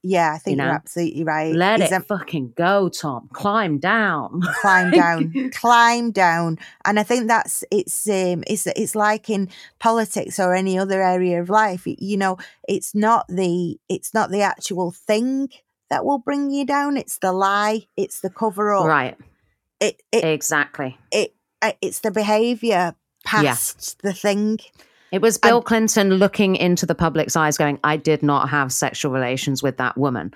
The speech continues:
Speaker 2: That
Speaker 1: Yeah.
Speaker 2: was more of a crime than having the sexual relations with
Speaker 1: Yeah.
Speaker 2: that woman.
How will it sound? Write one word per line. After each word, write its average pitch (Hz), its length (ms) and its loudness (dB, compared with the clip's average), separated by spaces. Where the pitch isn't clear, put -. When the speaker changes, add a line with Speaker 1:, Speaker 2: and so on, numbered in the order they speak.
Speaker 2:
That - 100 6
Speaker 1:
Yeah. 254 80 8
Speaker 2:
was 175 120 4
more 180 200 4
of 180 80 2
a - 60 2
crime 156 420 2
than 156 160 0
having 151 340 0
the 156 80 0
sexual 151 380 -4
relations 143 420 -6
with 220 100 -2
Speaker 1:
Yeah. 196 100 6
Speaker 2:
that - 120 -2
woman. 123 320 -10